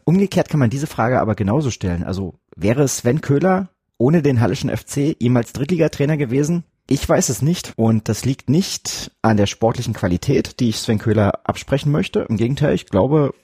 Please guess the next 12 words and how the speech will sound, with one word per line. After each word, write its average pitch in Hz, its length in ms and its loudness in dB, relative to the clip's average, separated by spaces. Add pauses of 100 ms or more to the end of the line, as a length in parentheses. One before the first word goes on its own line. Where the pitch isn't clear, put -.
(360)
dass 101 140 -4
er 113 220 0
eigentlich 98 260 -4
ein 101 80 -8
ziemlich 160 380 -4
guter 131 260 -2
Trainer 165 380 -2
ist. - 340 -8
Aber 156 460 2 (340)
in 120 140 2
Sachen 123 420 0
Selbstdarstellung, 113 1000 0